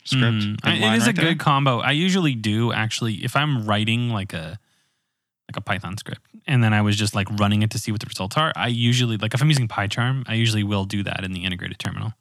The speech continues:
Speaker 1: Yeah, it makes sense 'cause it's right there.
Speaker 2: It's right there, and you, you, if you're writing, like, one script on the right side of the editor, especially with IntelliJ or PyCharm, you can have the whole terminal.
Speaker 1: Yeah, that's pretty good. So
Speaker 2: So it's nice.
Speaker 1: those are, those are the things that I wanted to follow up on. The one thing I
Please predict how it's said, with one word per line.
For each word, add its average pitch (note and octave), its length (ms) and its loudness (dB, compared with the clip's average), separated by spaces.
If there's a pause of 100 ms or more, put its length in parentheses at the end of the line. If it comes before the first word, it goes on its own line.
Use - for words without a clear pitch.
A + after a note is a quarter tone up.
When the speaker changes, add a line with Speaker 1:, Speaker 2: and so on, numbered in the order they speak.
Speaker 1:
Yeah, F2 160 0
it G#2+ 60 -2
makes C3 180 -2
sense G2 180 -2
'cause - 100 -4
it's G#2 140 -2
right D#3+ 160 0
there. F#2+ 360 -2 (100)
Speaker 2:
It's C3+ 100 0
right F3 140 0
there, B2 240 2
and A#2+ 140 4
you, A#2 80 4
you, C3 520 0
if C#3+ 140 0
you're D3+ 80 4
writing, C#3+ 340 2
like, B2+ 160 4
one A#2 640 2 (140)
script - 540 -4 (640)
on A2+ 100 0
the G#2 80 0
right G2+ 280 -2
side A2+ 180 0
of G#2 40 -2
the G#2 100 0
editor, A2 360 0
especially A#2 420 -4
with G2+ 140 -4
IntelliJ G2 380 -4
or G2+ 140 -4
PyCharm, A2 460 0
you G2+ 80 -2
can G2+ 100 -4
have F#2+ 300 -6
the F#2+ 80 -8
whole F#2 240 -10
terminal. F#2 460 -8 (200)
Speaker 1:
Yeah, G#2+ 220 0
that's - 160 -12
pretty F#2+ 220 -4
good. C2+ 180 -6 (140)
So F#2+ 360 -2
Speaker 2:
So - 120 -10
it's - 120 -14
nice. G2 120 -2
Speaker 1:
those B2+ 240 -2
are, B2 80 0
those A#2+ 260 0
are B2 40 2
the A2+ 40 0
things G#2+ 160 0
that F#2+ 100 0
I F#2+ 100 2
wanted F#2+ 200 -2
to - 60 -12
follow F#2 240 0
up F#2+ 160 -4
on. F#2 200 -2 (280)
The - 80 -4
one A#2+ 120 0
thing C3 160 2
I A2 160 2